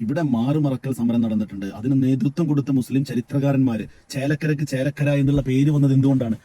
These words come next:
അവിടെ മാറുമറക്കാൻ സ്വാതന്ത്ര്യമില്ലാത്ത കാലത്ത് ടിപ്പു സുൽത്താന്റെ നേതൃത്വത്തിൽ മാറുമറക്കൽ സമരം നടന്നു. ഏ, ചേല ഉടുപ്പിച്ചു, ചേല ഉടുപ്പിച്ച്, ഏ, മാറുമറക്കാൻ, ഏ,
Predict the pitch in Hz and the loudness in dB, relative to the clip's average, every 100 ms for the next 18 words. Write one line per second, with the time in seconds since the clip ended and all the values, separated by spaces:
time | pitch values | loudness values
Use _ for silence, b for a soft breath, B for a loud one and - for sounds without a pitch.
0 | b - 131 151 135 147 151 143 151 147 | b -8 -4 -2 -2 0 0 -2 -2 -4
1 | 131 135 151 147 139 139 139 139 131 131 | -4 -2 0 0 0 -2 -2 -4 -4 -4
2 | 131 135 131 143 139 131 135 135 117 139 | -4 -6 -4 -4 -4 -4 -2 -2 -4 -4
3 | 131 127 139 135 131 139 135 135 127 110 | -4 -2 -2 -2 -2 -4 -2 -2 -2 -4
4 | 147 b b b 131 131 - 147 175 196 | -8 b b b -6 -6 -2 0 4 4
5 | 190 175 156 135 - b b - 139 147 | 4 2 -2 -4 -6 b b -8 -4 -4
6 | 170 170 151 147 156 147 b - 127 123 | -4 -4 -2 -2 -4 -6 b -6 -2 0
7 | 147 151 143 139 143 123 - - 127 120 | 0 2 0 0 -2 -4 -8 -10 -6 -6